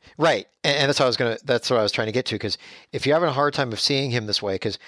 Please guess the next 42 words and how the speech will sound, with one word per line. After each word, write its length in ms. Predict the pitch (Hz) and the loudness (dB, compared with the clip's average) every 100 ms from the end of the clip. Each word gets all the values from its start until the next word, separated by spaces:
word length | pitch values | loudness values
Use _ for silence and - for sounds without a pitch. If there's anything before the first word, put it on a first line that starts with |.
| - - | -20 -4
I 160 | 135 185 | 0 2
just 200 | 180 - | 2 -2
remember 300 | 123 120 110 | 0 0 0
him 120 | 120 | -2
from 200 | - 110 | -4 -6
the 80 | 101 | -2
books, 420 | 113 98 - - - - | 0 0 0 -6 -6 -2
where 160 | 110 | 0
he's 140 | 113 110 | 2 0
more 180 | 113 | 0
of 40 | 107 | 0
the 60 | |
tactician 540 | 104 107 - 120 - 107 | 0 -2 0 -2 -2 -4
and 80 | 104 | -2
not 180 | 104 | -2
so 100 | - | -2
much 280 | 110 104 - - | -2 -2 -2 -8
th-, 120 | - 120 | -10 -6
the 100 | 113 | -4
fighter. 520 | - 117 104 98 - _ - - - - - | 0 0 0 -4 -10 _ -20 -20 -20 -16 -4
But 80 | 117 | -2
it 100 | - | 0
seemed 200 | 151 139 | 0 0
like 180 | 123 | 0
in 80 | 117 | 0
this 160 | 123 131 | 0 0
case, 300 | - 101 - | 2 0 0
they 100 | 104 | -2
had 260 | 101 113 107 | 0 -2 -2
to 60 | |
make 220 | 107 107 107 | -2 -2 -2
him 120 | 95 | -4
a 80 | 95 | -4
fighter, 420 | - 143 151 110 | 0 0 0 -2
so 160 | - | -4
the 80 | 101 | -4
best 260 | 95 110 - | -2 -2 -2
way 120 | 104 | -4
to 100 | 92 | -6
do 220 | 90 139 | -2 0
it 80 | 113 | 2
is 220 | 98 95 | 0 -2